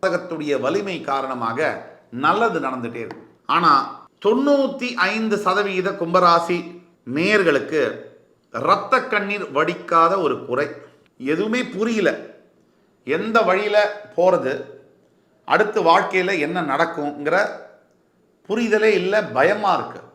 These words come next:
மனசு விரக்தியில இருக்கு. இப்படிப்பட்ட இருக்கவங்களுக்கு வருகின்ற புத்தாண்டு பலன்கள் இரண்டாயிரத்தி இருபத்தி நான்காம் ஆண்டு என்னதை செய்ய போகுது? பல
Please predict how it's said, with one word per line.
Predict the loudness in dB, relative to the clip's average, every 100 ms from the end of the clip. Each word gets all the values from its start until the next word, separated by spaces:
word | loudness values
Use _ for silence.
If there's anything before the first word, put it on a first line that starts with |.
| _ _ _ _ _ _ _
மனசு | -4 0 0 -2 -4 -4 -2
விரக்தியில | -2 -2 -6 -4
இருக்கு. | -4 -6 -14 -20 _ _ -4
இப்படிப்பட்ட | 2 4 4 4
இருக்கவங்களுக்கு | 4 2 2 2
வருகின்ற | 4 4 4 2 0
புத்தாண்டு | 0 -4 2 6 6 4
பலன்கள் | 2 0 2 0
இரண்டாயிரத்தி | 2 2 2 2
இருபத்தி | 0 0 0
நான்காம் | 2 4 4 4
ஆண்டு | 0 -2 -2
என்னதை | -2 0 0 0
செய்ய | 0 -2 -4 -4
போகுது? | -8 -8 -18 _ _ 2
பல | 6 8 6